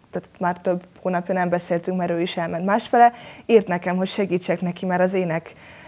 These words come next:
hogy abba kicsit tart tőle, hogy most fel kell venni a videóra, hogy énekel. És akkor én szépen, hát azonnal nem is volt kérdés.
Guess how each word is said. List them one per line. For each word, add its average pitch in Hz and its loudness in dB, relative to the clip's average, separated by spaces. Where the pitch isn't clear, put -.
hogy 180 2
abba 180 6
kicsit 208 -2
tart 165 2
tőle, 160 2
hogy 175 2
most 180 -4
fel 175 2
kell 170 4
venni 170 0
a 165 2
videóra, 165 4
hogy 165 2
énekel. 170 2
És 277 2
akkor 320 4
én 320 6
szépen, 202 4
hát 190 0
azonnal 165 4
nem 175 0
is 160 -4
volt 170 0
kérdés. - -2